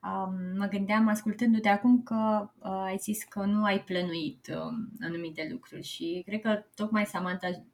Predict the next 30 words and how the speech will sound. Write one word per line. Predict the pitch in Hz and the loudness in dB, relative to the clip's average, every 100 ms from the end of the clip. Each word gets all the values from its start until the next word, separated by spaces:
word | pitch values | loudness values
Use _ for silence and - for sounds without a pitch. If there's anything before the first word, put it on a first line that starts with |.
| - | -10
Schweblin | 180 - 190 185 175 170 | -8 -2 -2 -2 -4 -6
zicea | 170 175 | -10 -6
la | 170 | -4
un | 165 | -6
moment | 165 165 | -6 -8
dat | 156 - - | -6 -6 -8
că | 175 175 170 - - - - - - - _ | -8 -6 -4 -6 -6 -12 -20 -18 -20 -20 _
nu | - 196 | -2 -2
plănuiește | 190 190 185 180 - 180 | 2 2 2 0 -2 -2
mereu | 180 180 180 | 0 0 -2
ceea | 202 175 | -2 -4
ce | - | -4
scrie | 170 - 196 196 | -8 -6 -2 0
și | 185 - | 0 -4
că | - 185 175 | -8 -4 -2
îi | 170 170 | -2 -2
place | 175 180 196 | -2 -2 -4
să | - | -6
și | 180 196 | -6 -4
descopere, | 180 175 - 185 - 170 170 85 85 - - - - | -2 -4 -2 -4 -2 -4 -2 -2 -2 -2 -4 -6 -12
scriind, | - - 202 190 190 185 160 - - _ _ _ - | -14 -2 0 4 4 2 -2 -6 -10 _ _ _ -14
ce | - 175 170 165 | -6 -2 0 -2
o | - 175 | -2 -4
să | - 165 | -4 -6
vină. | 160 170 160 - _ - | -6 -6 -6 -10 _ -14
Și | - | -10
cred | - 196 | -6 -2
că | 196 | 0
e | 196 190 185 | 2 2 0
o, | 180 | 0